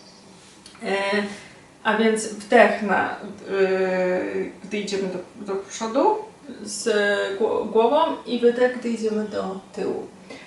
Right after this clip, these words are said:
I pamiętajcie o tym, że gdy idą Wam ramiona, postarajcie się je delikatnie obniżyć, tak żeby po prostu to był ruch szyją, a nie ramionami. I też nie chcemy czegoś takiego, bo to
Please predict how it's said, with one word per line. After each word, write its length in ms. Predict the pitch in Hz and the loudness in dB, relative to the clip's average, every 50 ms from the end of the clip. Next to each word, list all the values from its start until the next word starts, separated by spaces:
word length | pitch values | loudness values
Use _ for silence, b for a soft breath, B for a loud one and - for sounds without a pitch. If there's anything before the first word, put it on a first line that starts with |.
| B B - - | B B -12 -8
I 100 | 247 233 | -6 -2
pamiętajcie 640 | - 233 226 240 247 233 254 262 262 269 - 190 202 | 2 4 6 6 6 6 4 2 2 2 2 2 0
o 40 | |
tym, 220 | 202 - 208 208 214 | 0 0 0 0 0
że 140 | 214 202 190 | 0 -2 -4
gdy 200 | - - - 196 196 196 190 185 - - | -4 -2 -2 0 2 2 2 0 -2 -4
idą 280 | 233 233 240 226 220 | 0 2 4 4 4
Wam 260 | 208 208 196 190 190 | 4 4 4 4 4
ramiona, 480 | 196 190 185 185 - 226 233 - 220 247 | 4 2 2 2 -2 -2 0 0 2 2
postarajcie 680 | 247 233 233 226 - 226 220 240 269 277 277 - 247 233 | 2 0 -2 -2 0 2 4 6 6 6 4 2 -2 -4
się 180 | - - 196 | -4 -2 -2
je 320 | - - 185 196 202 208 220 - B B B B B B B - - - - - | -2 0 0 0 0 0 -2 -4 B B B B B B B -20 -20 -20 -14 -4
delikatnie 840 | 196 214 214 220 220 - - 226 233 240 240 240 233 226 - - | 0 0 0 2 0 -2 2 4 4 4 4 4 2 2 2 2
obniżyć, 480 | 185 180 180 190 170 170 170 175 180 - | 0 -2 -2 -2 -2 -2 -4 -4 -6 -2
tak 220 | - 208 214 220 | 2 2 2 2
żeby 160 | 226 220 233 | 2 0 0
po 140 | 226 - 214 | -2 -2 -4
prostu 300 | - - 214 - 233 - | -8 -8 -8 -6 -6 -6
to 80 | 214 190 | -4 -4
był 200 | 185 202 190 196 | -2 0 2 2
ruch 200 | 196 196 196 - | 2 0 -4 -6
szyją, 560 | - - 220 208 190 190 214 262 277 285 - - - | -6 -4 -2 0 2 4 2 2 2 -2 -6 -6 -2
a 100 | - 208 | 0 0
nie 460 | 214 214 214 214 214 214 214 208 208 | 2 2 2 2 2 0 0 2 2
ramionami. 720 | 208 208 202 196 190 180 170 - - 226 208 262 277 B B B B B | 2 2 2 0 -2 -2 -2 -2 -2 -2 -2 -2 -4 B B B B B
I 60 | - | 0
też 180 | - 277 269 269 | 0 2 2 2
nie 100 | 262 254 | 2 0
chcemy 300 | - - 247 240 233 226 | 2 4 4 4 6 4
czegoś 280 | 233 240 233 233 - | 2 0 0 -2 -4
takiego, 580 | - 220 208 - 214 180 - - - - - - - | -4 -6 -6 -4 -4 -4 -2 -2 -2 -4 -4 -2 0
bo 240 | 202 202 202 196 | 2 2 2 2
to 440 | - - 220 220 214 214 208 - - | 2 2 4 4 4 4 2 0 -2